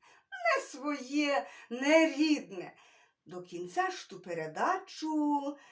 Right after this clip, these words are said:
дивиться Гаврило, та й міркує. Неправильно журі оцінило.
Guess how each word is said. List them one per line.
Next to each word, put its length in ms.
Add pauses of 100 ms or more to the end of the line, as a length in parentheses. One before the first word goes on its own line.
(100)
дивиться 580
Гаврило, 920 (760)
та 180
й 120
міркує. 720 (440)
Неправильно 1700 (320)
журі 640
оцінило. 880